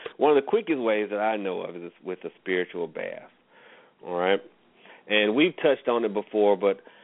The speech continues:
I wanna tell you how to, how to take a pretty good uncrossing spiritual bath. And the easiest one that you can take, the easiest one, and Lazarus is gonna say I'm cheating by telling you this, because this one is, like, stupid simple.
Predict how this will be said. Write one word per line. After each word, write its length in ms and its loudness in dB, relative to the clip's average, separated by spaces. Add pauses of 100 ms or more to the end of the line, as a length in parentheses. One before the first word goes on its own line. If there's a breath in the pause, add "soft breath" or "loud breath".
(140 soft breath)
I 40 -12
wanna 240 2
tell 160 4
you 180 0
how 140 -2
to, 180 0
how 80 -2
to 80 0
take 300 -4
a 160 -4
pretty 340 -2
good 300 0
uncrossing 880 -2 (840)
spiritual 380 2
bath. 300 0 (360 loud breath)
And 180 0
the 160 0
easiest 440 2
one 240 2
that 160 -2
you 100 -4
can 160 -2
take, 320 0 (1120 soft breath)
the 80 2
easiest 580 2
one, 400 0 (140)
and 160 -2
Lazarus 400 0
is 80 -6
gonna 220 -2
say 120 2
I'm 120 -2 (120)
cheating 300 -6
by 140 -6
telling 340 0
you 60 -10
this, 180 -12
because 240 -2
this 180 -2
one 120 -4
is, 140 -4
like, 240 -2 (200)
stupid 360 -6
simple. 380 -8